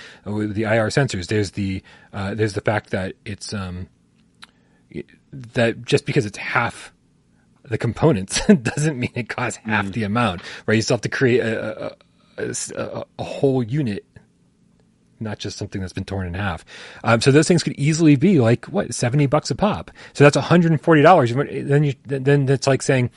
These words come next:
Speaker 1: well, if it's, g-, you're gonna charge three hundred dollars 'cause every single P S V R two comes with two Sense controllers, that's saying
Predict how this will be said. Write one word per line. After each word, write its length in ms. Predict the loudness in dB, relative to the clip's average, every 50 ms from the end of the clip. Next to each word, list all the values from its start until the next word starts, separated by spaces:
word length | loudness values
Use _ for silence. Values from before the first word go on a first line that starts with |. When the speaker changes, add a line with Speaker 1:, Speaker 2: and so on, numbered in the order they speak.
| _ -20 -6 _
Speaker 1:
well, 180 | 4 4 4 4
if 120 | 2 -2 -6
it's, 80 | -6
g-, 120 | -4 -2 -2
you're 180 | 2 4 4
gonna 60 | 4 4
charge 260 | 2 0 -2 -2 -2
three 180 | 0 0 2
hundred 200 | 2 2 2 0
dollars 320 | 2 4 4 2 2 0 -4
'cause 120 | -6 -4 2
every 240 | 2 2 4 4 2
single 200 | 2 0 -2 0
P 100 | 2 0
S 80 | 0 2
V 100 | 2 0
R 80 | 0
two 180 | 2 0 0 2
comes 180 | 2 0 0 -2
with 100 | -4 -4
two 100 | -2 2
Sense 180 | 4 4 4
controllers, 460 | 2 0 -2 -2 -4 -4 -4 -6 -6 -8 -14 -18 -16 -4
that's 140 | -4 2 4
saying 280 | 4 4 4 4 0